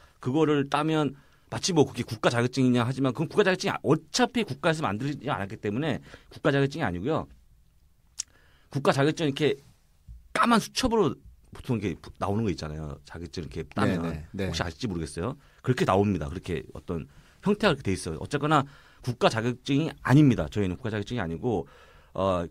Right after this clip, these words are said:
Speaker 1: 금투협에서 치르고 있는 시험도 국가 자격증이 아닙니다. 똑같이 민간입니다. 민간. 그리고 똑같이 금융위원회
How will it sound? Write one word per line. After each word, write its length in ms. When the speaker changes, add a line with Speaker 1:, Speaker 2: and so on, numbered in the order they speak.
Speaker 1:
금투협에서 1080
치르고 340
있는 160
시험도 640
국가 200
자격증이 300
아닙니다. 360
똑같이 340
민간입니다. 580
민간. 420
그리고 160
똑같이 560
금융위원회 880